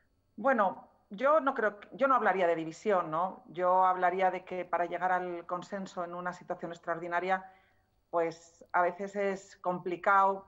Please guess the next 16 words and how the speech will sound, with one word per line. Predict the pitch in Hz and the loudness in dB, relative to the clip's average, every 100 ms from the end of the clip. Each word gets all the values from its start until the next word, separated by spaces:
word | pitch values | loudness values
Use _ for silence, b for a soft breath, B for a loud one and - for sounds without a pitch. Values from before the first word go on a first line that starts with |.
| - | -4
poder | 170 170 175 175 | 0 2 0 -2
llegar | 170 165 170 | -4 2 4
a | 170 170 165 | 6 4 2
satisfacer | 160 160 160 - 165 202 165 | -2 -14 -6 -4 0 0 0
el | 160 | -2
cien | 180 160 | -4 -2
por | 165 156 | -4 -4
cien | 170 | -6
de | 170 - - | -6 -6 -6
lo | |
que | 156 | -6
todos | 156 160 156 151 151 - | -2 -2 0 -4 -6 -8
queremos, | 165 175 151 - | -4 -2 -4 -6
pero | 160 | -6
sin | 160 175 170 | -6 -8 -4
duda | 185 190 | 2 2